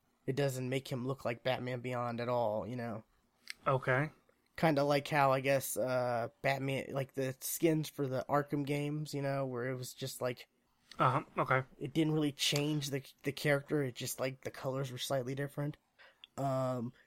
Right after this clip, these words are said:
Speaker 1: Green Lantern, they did not get, have a s-,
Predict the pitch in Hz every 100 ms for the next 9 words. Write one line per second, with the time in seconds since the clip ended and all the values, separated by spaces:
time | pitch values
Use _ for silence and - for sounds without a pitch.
0 | _ - 170 196 196 170 170 - 185 190
1 | - - _ - 180 160 - 180 190 190
2 | 185 196 185 - - 127 - 175 135 139
3 | -